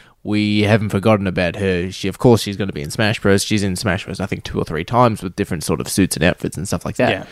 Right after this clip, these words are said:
Speaker 1: But we haven't had, I don't think, a, a Metroid game since,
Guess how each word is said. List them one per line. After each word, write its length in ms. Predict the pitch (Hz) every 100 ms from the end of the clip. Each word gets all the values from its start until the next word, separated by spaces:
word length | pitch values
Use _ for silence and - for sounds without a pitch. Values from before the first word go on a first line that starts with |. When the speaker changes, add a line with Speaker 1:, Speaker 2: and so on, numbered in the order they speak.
| - _ -
Speaker 1:
But 220 | 90 - _ _ _ _ - -
we 80 | 120
haven't 220 | 110 98
had, 120 | 104 92
I 100 | 87
don't 160 | 98
think, 120 | 90 80
a, 140 | 107 -
a 60 | 98
Metroid 460 | 95 107 123 107
game 220 | 98 90
since, 680 | 95 - 101 82 - - -